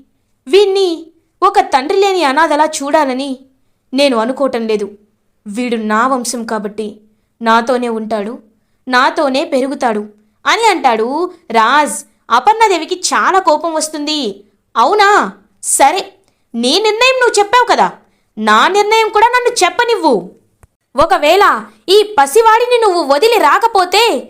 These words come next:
ఇకపై దుగ్గిరాల ఇంటికి నీకు ఆ బిడ్డకి ఎలాంటి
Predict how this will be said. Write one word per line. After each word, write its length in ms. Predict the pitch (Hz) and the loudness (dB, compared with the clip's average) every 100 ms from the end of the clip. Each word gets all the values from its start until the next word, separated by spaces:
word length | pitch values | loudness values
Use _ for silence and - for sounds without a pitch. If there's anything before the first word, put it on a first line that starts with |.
| _ _ _ | _ _ _
ఇకపై 480 | 269 330 320 294 320 330 226 - _ 214 | -4 0 0 2 2 0 -4 -12 _ -6
దుగ్గిరాల 500 | 277 247 349 415 403 349 294 | -4 -2 0 2 2 0 -2
ఇంటికి 380 | 330 - 294 311 381 - _ - 247 | -4 -4 -4 -4 -4 -8 _ -6 0
నీకు 320 | 349 403 359 415 480 - - | 0 0 2 0 0 -4 2
ఆ 40 | 330 339 | 2 2
బిడ్డకి 440 | 269 294 392 392 381 453 - - 254 | -2 -2 -2 0 0 0 -6 -4 0
ఎలాంటి 340 | 285 415 480 | 2 2 2